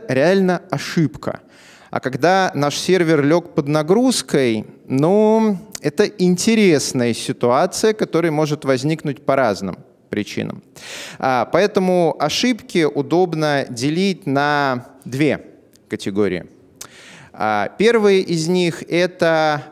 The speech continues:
operational errors. А, группа ошибок, которые случаются, когда, в общем-то говоря, правильную программу, правильный сайт, правильный сервис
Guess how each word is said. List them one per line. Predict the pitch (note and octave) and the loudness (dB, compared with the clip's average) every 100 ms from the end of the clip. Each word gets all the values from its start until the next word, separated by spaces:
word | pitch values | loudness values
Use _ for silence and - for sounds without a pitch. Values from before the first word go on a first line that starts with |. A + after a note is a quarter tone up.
| - | -6
operational | C#3 D#3+ D#3 D3 B2 - G#2 F2 D2+ - - | -4 0 0 0 -2 -4 -6 -6 -8 -12 -8
errors. | A#2+ G#2 F#2 D2+ - - - - - | -4 -2 -4 -6 -14 -16 -20 -20 -12
А, | - B2 A2+ G#2 - - _ _ _ _ - | -4 -2 -2 -2 -6 -14 _ _ _ _ -8
группа | C3 F#3+ A3 - C3+ | -2 0 0 0 -2
ошибок, | - A#2+ - G#2+ G2+ - - - - - | -2 -6 -4 -4 -2 -2 -4 -18 -20 -6
которые | C3 F3+ F#3 E3 D3 | -2 0 0 0 -2
случаются, | - - D3+ - G#3+ A3 G3+ - - | -6 -4 -4 0 2 2 0 -2 -6
когда, | C#3 B2+ E3 E3+ | -4 0 2 2
в | D3+ | 0
общем-то | - C#3+ C#3 | -2 -6 -2
говоря, | D3+ D#3 C#3 | 0 2 0
правильную | - D#3 E3+ D#3 C3 A2+ G#2+ F#2+ | 0 0 2 2 2 0 -2 -2
программу, | - B2 A2+ C3+ E3+ F3+ D#3+ B2 | -2 -4 0 0 0 0 -2 -4
правильный | - B2+ B2+ A2+ G#2 G2+ | 0 2 2 0 -2 -4
сайт, | - D#3 E3+ D#3+ - | -2 0 2 -2 -4
правильный | C3 C3 B2 A#2 G#2 | 0 2 2 2 -2
сервис | - E3 F#3 F#3 F3+ - | -2 0 2 2 0 -2